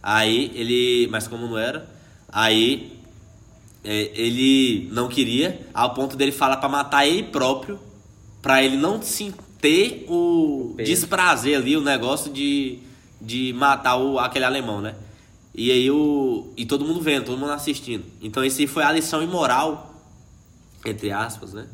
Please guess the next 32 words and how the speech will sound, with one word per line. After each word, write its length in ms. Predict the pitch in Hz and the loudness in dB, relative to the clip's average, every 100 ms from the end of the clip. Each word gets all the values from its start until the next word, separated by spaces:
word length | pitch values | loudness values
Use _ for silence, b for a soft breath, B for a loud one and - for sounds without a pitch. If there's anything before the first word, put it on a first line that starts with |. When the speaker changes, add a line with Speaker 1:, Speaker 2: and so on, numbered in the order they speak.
| - | -10
Speaker 1:
Ou 200 | - 135 | -2 -2
não. 260 | 107 131 - B B B B B B - | -2 -6 -10 B B B B B B -8
É, 460 | 104 101 98 92 101 | -4 -2 -4 -4 0
eu 200 | 151 170 | 2 4
acho 280 | 135 143 - | 2 -2 -8
que, 200 | - 120 | -4 -2
eu, 120 | 143 | 0
na 120 | 127 | -2
minha 120 | 120 | -4
opinião, 640 | 120 123 110 131 127 104 92 | -6 -6 -6 -6 -8 -8 -10
é, 200 | 98 98 98 - - - - - - | -10 -10 -12 -18 -20 -20 -20 -20 -14
se 160 | - 120 | -8 -6
fosse, 380 | 120 120 127 | -6 -6 -6
se 100 | 110 | -8
não 100 | 117 | -10
fosse 200 | 113 117 | -8 -8
pra 100 | 117 | -6
ser 140 | 104 113 | -6 -4
uma 120 | 110 | -4
lição, 500 | 107 101 127 160 147 B B B | -6 -6 -4 -4 -6 B B B
mesmo 200 | 131 160 | -2 0
assim 140 | 170 165 | 0 -4
foi 160 | 160 | -2
uma 80 | 160 | 0
lição 240 | 156 156 143 | 0 -2 -4
feita 300 | 147 147 143 | -2 -2 -2
de 80 | |
uma 80 | 147 | -4
forma 300 | 143 143 143 | -2 -2 -2
meio 160 | 143 139 | -2 -2
perversa, 640 | 151 117 95 87 - | -4 -6 -6 -8 -12
né? 60 | 90 | -16